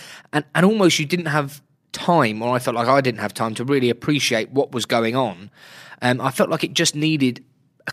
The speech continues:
couple of scenes where the pace really slowed down. Um, I don't know if that's the way my mind works or,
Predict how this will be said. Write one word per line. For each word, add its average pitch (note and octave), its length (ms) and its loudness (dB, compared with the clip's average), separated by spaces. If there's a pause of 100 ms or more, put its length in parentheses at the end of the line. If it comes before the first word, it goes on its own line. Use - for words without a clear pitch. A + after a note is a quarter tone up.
couple - 320 -2
of C#3+ 80 0
scenes B2 360 0
where A#2+ 140 0
the A#2 80 -2
pace - 520 -2
really C#3 460 4
slowed A#2+ 480 0
down. G#2+ 400 0 (420)
Um, A2+ 200 -2
I B2+ 80 0
don't D3 120 4
know C3+ 60 2
if A2 80 -4
that's - 320 -4 (960)
the C3 120 -2
way A#2 160 4
my A#2 180 2
mind A2+ 340 0
works C3+ 460 2
or, G2+ 200 -4